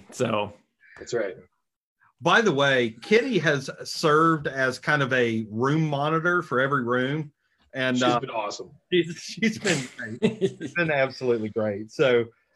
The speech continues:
Speaker 3: um, well, y'all, th-, thank you again, guys. Thank you guys again for, for being part of it. And, um, and we are, um,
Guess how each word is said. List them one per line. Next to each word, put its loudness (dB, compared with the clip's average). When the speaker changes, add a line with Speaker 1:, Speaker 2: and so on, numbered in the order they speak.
Speaker 3:
um, 2
well, 2
y'all, 4
th-, -10
thank 2
you 4
again, 2
guys. 0
Thank -2
you -4
guys 0
again -2
for, -2
for 0
being 0
part 2
of 4
it. 0
And, 0
um, -2
and -4
we -2
are, -4
um, -2